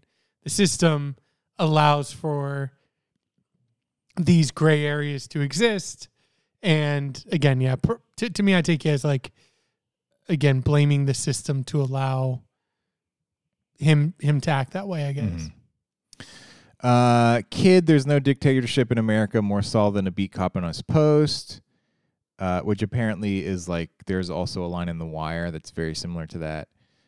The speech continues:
Speaker 2: McDougal setting up a wire to track Brill's phone calls is definitely an invitation for all of us to do the Leonar-, Leonardo DiCaprio's pointing meme from Once Upon a Time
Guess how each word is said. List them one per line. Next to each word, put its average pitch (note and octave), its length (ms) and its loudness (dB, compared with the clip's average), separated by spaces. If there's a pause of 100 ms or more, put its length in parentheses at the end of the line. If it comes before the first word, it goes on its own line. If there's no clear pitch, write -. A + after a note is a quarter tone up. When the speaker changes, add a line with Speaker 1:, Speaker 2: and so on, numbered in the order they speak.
(140)
Speaker 2:
McDougal D#3+ 640 4
setting D#3+ 380 2
up D3+ 120 0
a D3+ 80 4
wire B2 380 4
to - 100 -14
track - 380 0
Brill's A2+ 380 2
phone C3 340 0
calls B2 340 2
is G#2+ 160 0
definitely A2+ 380 2
an G#2+ 80 -2
invitation G#2 480 -2
for G2 140 -4
all G2+ 160 2
of G2 80 -2
us F#2+ 120 -4
to G#2+ 140 -4
do G2 300 -2
the F2+ 560 -4 (460)
Leonar-, A#2 400 -2
Leonardo C3 520 2
DiCaprio's A2+ 840 0
pointing A2 640 -4
meme G2+ 300 0
from G2 220 -4
Once G2 180 -4
Upon F#2+ 80 -14
a - 40 -8
Time F2 340 -6